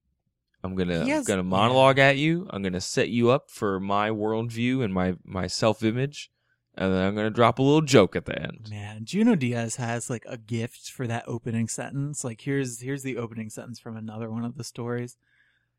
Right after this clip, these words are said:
Speaker 2: "Your girl catches you cheating. Well, actually, she's your fiance. But hey, in a bit, it so won't matter."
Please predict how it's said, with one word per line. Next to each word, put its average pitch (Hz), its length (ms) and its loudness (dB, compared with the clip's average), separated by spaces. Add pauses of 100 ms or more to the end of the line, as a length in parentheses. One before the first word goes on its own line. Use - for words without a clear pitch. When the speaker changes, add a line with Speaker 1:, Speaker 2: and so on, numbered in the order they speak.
Speaker 2:
"Your 139 180 0
girl 196 280 2
catches 147 460 -2
you 127 120 -6
cheating. 113 640 -6
Well, 165 440 0
actually, 156 440 -4
she's 131 260 -8
your 131 100 -6
fiance. 123 680 -6
But 143 140 -6
hey, 151 240 0
in 131 180 -2
a 127 80 0
bit, 131 260 -2
it 131 200 -8
so 131 360 2
won't 120 280 0
matter." 113 340 2